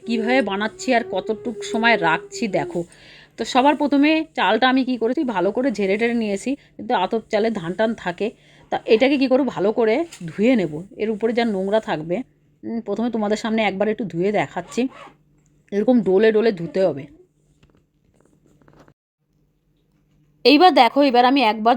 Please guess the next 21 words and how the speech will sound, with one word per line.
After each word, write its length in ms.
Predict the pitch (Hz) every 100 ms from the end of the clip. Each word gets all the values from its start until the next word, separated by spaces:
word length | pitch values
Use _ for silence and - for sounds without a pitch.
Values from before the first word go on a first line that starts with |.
| 214
দেখো 160 | - 277 185
ধোয়া 300 | 196 208 240 269 226
হয়ে 260 | 214 208 240 269
গেছে। 260 | 233 247 285 220
এই 80 | 202 214
যে 80 | 226 196 185
ভালো 140 | 175 233
করে 160 | 240 247 311 _ _ _
এরকম 260 | 220 233 240 240
করে 140 | 240 339
কমসে 240 | 226 233 247
কম 100 | 269 277
চারবার 360 | 190 220 226 247
আমি 100 | 254 247
চালটাকে 300 | 185 208 226 247
তিন 100 | 240 220
থেকে 120 | 240 220
চারবার 300 | 175 226 226 175
ধোবো। 240 | 170 165 - _ _
তো 20 | 214
দেখো 140 | 196